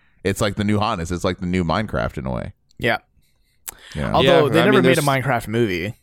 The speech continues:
Speaker 2: at least to my knowledge.
Speaker 1: Right. No, I get it, but I'm saying, like, with all, like, the book bags and, like, all the, all the, you know, uh, mer-, merchandising and all the stuff they're doing, like
Speaker 2: The swag.
Speaker 1: Yeah, I, I remember, Colin, you were talking about how hype kids were to get Hi-, Five Nights at Freddy shit at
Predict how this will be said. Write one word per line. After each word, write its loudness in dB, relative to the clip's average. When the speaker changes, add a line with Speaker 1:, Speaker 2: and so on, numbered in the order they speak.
Speaker 2:
at -2
least 0
to 2
my 2
knowledge. -2
Speaker 1:
Right. 2
No, 2
I 0
get 0
it, 0
but 2
I'm -2
saying, 0
like, 0
with 0
all, 4
like, 0
the -2
book -4
bags 0
and, 0
like, 0
all 2
the, 0
all 2
the, 0
you -2
know, -2
uh, 0
mer-, -2
merchandising -2
and -2
all 2
the -2
stuff -2
they're 0
doing, 0
like -4
Speaker 2:
The -10
swag. -2
Speaker 1:
Yeah, -2
I, 0
I 2
remember, 0
Colin, 0
you -2
were 0
talking 0
about 0
how 2
hype -2
kids -2
were 2
to -2
get -4
Hi-, -4
Five -2
Nights -2
at -4
Freddy -2
shit -4
at -2